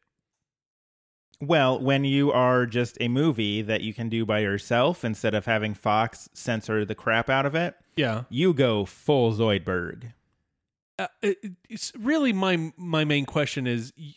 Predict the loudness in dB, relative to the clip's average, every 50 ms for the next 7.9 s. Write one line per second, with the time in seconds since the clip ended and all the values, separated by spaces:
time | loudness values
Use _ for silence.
0 | _ 0 0 0 0 -2 -6 -12 -18 -10 -4 -2 0 0 -2 -2 -6 -6 -6 -4
1 | -4 -4 -2 -2 -2 -4 -4 -6 -6 -4 0 0 0 0 0 0 0 0 0 0
2 | 0 0 -2 -2 -2 -4 -4 -4 -6 -8 -14 _ _ _ _ _ _ _ _ _
3 | _ _ -18 -16 -14 -14 -12 -10 -10 -10 -10 -12 -14 -16 -16 -18 -18 _ -20 -20
4 | -20 _ _ _ _ _ _ _ _ _ _ _ _ _ _ _ _ _ _ _
5 | _ _ _ _ -8 -8 -4 -2 0 0 0 -2 -4 _ _ _ _ _ _ _
6 | _ _ _ _ _ _ _ _ _ _ _ -12 -4 0 0 2 2 2 2 2
7 | 2 0 0 -2 -4 -6 -8 -10 -12 -14 -16 -18 -20 -20 -20 -20 -20